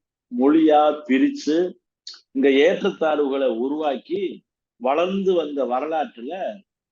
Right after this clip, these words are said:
மீண்டும் ஒரு மறுமலர்ச்சியை ஏற்படுத்தியதுதான் திராவிடம், திராவிட சிந்தனை. அந்த சிந்தனையை சிதைக்க வேண்டும், அந்த சிந்தனையை குலைக்க வேண்டும், அதன் மூலம் குளிர்கால வை-, குளிர்காய்ந்து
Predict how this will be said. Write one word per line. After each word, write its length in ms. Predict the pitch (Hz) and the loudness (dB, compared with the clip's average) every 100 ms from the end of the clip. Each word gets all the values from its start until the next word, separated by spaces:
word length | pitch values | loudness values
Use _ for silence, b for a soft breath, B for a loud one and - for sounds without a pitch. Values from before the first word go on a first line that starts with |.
| _ _ | _ _
மீண்டும் 640 | 113 147 202 233 226 226 | -10 -4 -4 -2 -2 -2
ஒரு 180 | 185 170 | 0 -2
மறுமலர்ச்சியை 960 | 139 139 180 190 175 160 - - 147 123 | 0 -2 -2 -4 -4 -6 -8 -10 -8 -4
ஏற்படுத்தியதுதான் 880 | 127 151 156 139 - 123 113 151 202 | -4 -6 -8 -14 -12 -12 -8 -8 -8
திராவிடம், 480 | - 123 123 107 90 _ _ _ | -8 -6 -6 -8 -12 _ _ _
திராவிட 480 | 120 135 143 139 117 | -4 -2 -2 -4 -6
சிந்தனை. 440 | - 110 107 95 _ _ _ _ | -8 -14 -14 -16 _ _ _ _
அந்த 360 | - 170 196 196 | -6 -2 0 -2
சிந்தனையை 600 | 202 202 220 240 226 214 | -2 -2 -2 -2 0 -2
சிதைக்க 520 | - 170 196 175 170 | -2 -2 -2 -2 -6
வேண்டும், 400 | 160 156 170 208 | -6 -10 -10 -10
அந்த 200 | 214 190 | -10 -8
சிந்தனையை 540 | 160 170 196 190 180 165 | -10 -10 -12 -10 -10 -8
குலைக்க 420 | 151 160 160 160 | -10 -10 -10 -10
வேண்டும், 340 | 156 156 190 | -10 -10 -6
அதன் 260 | 190 156 170 | -4 -4 -6
மூலம் 360 | 180 202 208 190 | -6 -6 -6 -6
குளிர்கால 580 | 160 170 160 160 160 151 | -4 -4 -4 -2 -2 -2
வை-, 400 | 147 147 143 - _ | -4 -4 -8 -14 _
குளிர்காய்ந்து 840 | 151 170 156 151 147 170 196 120 | -6 -4 -2 -4 -4 -6 -6 -6